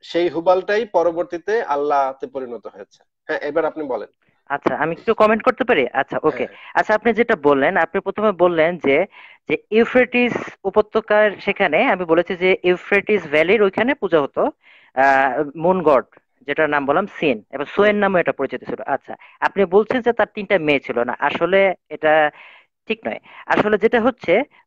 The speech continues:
Speaker 2: উম, সেই মুন গড সিনের, হ্যাঁ, ছিল, তার একটা সন্তান ছিল, সেটা হচ্ছে সূর্য দেবতা শামাস, আরেকটা হচ্ছে ভেনাসের, ভেনাস দেবতা, ভেনাসের দেবতা, তার নাম হচ্ছে ইস্তার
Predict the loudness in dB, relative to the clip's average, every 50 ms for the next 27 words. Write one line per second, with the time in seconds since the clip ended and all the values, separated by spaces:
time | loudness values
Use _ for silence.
0 | _ -12 -12 -10 -8 -4 0 2 4 4 2 2 2 2 2 2 2 2 4 4
1 | 4 4 0 -2 _ _ _ _ _ _ _ _ -6 0 2 2 4 4 4 2
2 | 2 0 -2 -6 -4 -2 0 0 -2 -4 -10 _ _ -8 -4 -2 0 0 -2 -4
3 | -8 _ -6 -6 -4 0 2 2 2 2 0 -2 -2 -2 0 -2 -2 0 0 0
4 | 0 0 0 0 -2 -2 -2 -4 -4 0 2 4 4 2 2 _ _ -20 -20 _
5 | _ -6 -2 0 0 0 -2 _ -2 -2 -2 -2 0 2 2 2 4 4 2 2
6 | 2 0 0 -2 -4 -2 -2 -2 0 0 0 0 0 -2 -2 -4 -8 -14 -20 _
7 | _ _ _ _ -20 -20 _ _ 2 2 2 2 0 2 2 2 2 0 -2 0
8 | 2 2 2 2 0 _ _ _ -18 -6 0 2 2 2 2 0 0 0 2 2
9 | 2 2 0 -4 -4 -2 0 2 2 0 0 -2 -6 -16 -20 _ _ -2 -2 0
10 | 0 0 0 2 2 2 0 0 -2 -2 -2 0 -2 -2 0 -2 -2 0 0 -2
11 | -2 _ -2 -4 -2 -2 -2 -4 -2 -4 -4 -4 -4 -4 -4 -4 -4 -4 -4 -4